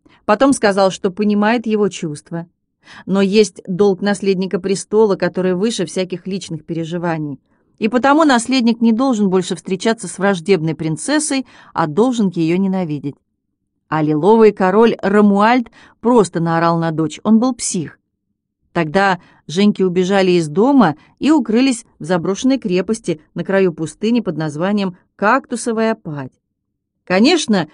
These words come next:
оба короля выступили в погоню, каждый с многочисленным войском.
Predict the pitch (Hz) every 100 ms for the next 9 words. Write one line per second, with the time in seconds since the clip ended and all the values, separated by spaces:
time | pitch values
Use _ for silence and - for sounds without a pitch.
0 | _ - 226 208 202 190 185 214 214 247
1 | 226 202 196 185 - 202 190 180 160 135
2 | - _ _ _ _ _ _ - 226 277
3 | 302 226 247 233 _ - 185 180 160 165
4 | 190 185 170 147 156 165 156 156 156